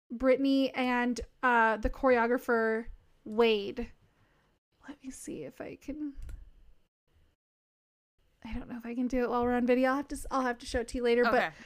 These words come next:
Speaker 1: but the act-, the, the actress looks nothing like her. And they couldn't get the rights to Britney's music.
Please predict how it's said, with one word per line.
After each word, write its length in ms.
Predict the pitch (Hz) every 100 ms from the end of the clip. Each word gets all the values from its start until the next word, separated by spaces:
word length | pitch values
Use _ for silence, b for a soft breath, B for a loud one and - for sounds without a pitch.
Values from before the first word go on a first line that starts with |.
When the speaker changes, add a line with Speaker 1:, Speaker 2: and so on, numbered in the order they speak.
| 214 B _ _
Speaker 1:
but 80 | 247
the 180 | 285 320
act-, 300 | 277 277 285 -
the, 280 | 277 254 262
the 120 | 254
actress 300 | 254 302 311
looks 140 | 311
nothing 320 | 277 269 320
like 240 | 320 208 -
her. 320 | 208 214 262 b b _ _
And 160 | 294 285
they 120 | 285
couldn't 280 | 277 359 427
get 140 | 415
the 80 | 349
rights 420 | 247 226 277 - -
to 100 | 240
Britney's 440 | 247 262 269 262
music. 480 | 233 220 220 302